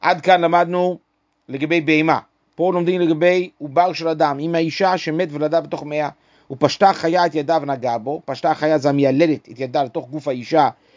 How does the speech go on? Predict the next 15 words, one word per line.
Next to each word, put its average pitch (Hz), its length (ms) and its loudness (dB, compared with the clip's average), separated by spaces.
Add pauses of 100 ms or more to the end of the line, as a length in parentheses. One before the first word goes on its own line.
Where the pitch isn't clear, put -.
(220)
ונגעה 131 380 4
בו 135 180 -4
בוולד, 117 600 -8 (340)
החיה 156 340 2
טמאה 156 300 0
טומאת 143 320 -2
שבעה, 127 580 0 (600)
שבעה 151 300 2
ימים 151 240 0
כדין 139 280 -6
הנוגע 123 380 -2
במת, 143 440 -4 (340)
ואילו 120 180 -2
האישה 127 320 2
המעוברת, 196 760 0